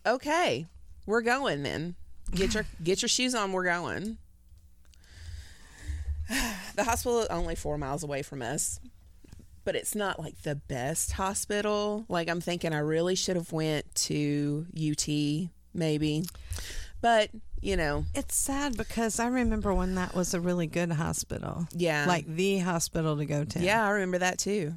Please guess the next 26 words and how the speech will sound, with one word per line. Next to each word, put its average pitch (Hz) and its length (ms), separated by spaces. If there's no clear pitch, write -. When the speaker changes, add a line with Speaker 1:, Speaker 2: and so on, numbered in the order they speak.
Speaker 2:
Mm-hmm. 190 480
Speaker 1:
And 175 120
it's - 120
close 156 280
to 151 60
the 151 80
house, 269 600
and 175 120
I 160 40
can 180 120
Speaker 2:
Mm-hmm. 196 60
Speaker 1:
just 165 220
be, 160 200
you 160 140
know, 147 300
I - 100
can 147 120
come 151 160
home 214 200
if 214 120
I 214 80
need 208 200
to. 196 380
But, 180 240
uh, 165 300
you, 220 380